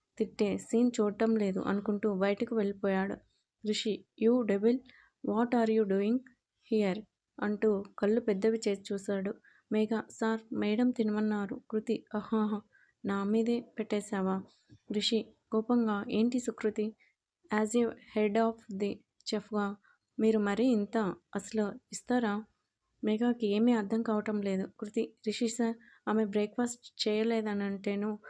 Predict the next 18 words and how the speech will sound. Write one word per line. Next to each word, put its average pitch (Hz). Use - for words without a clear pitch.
రిషి, 208
"ఓహో, 214
రేపు 220
వచ్చి 208
'మా 220
ఇంట్లో 214
ఎవ్వరూ 240
తినలేదు' 208
అని 202
ఇంట్లో 220
వాళ్ళందరికీ 214
తెలుస్తుంది, 202
తెస్తుంది, 214
అప్పుడు 220
అందరికీ 220
తినిపిస్తారా?" 208
అంటూ 208
కోపంగా 240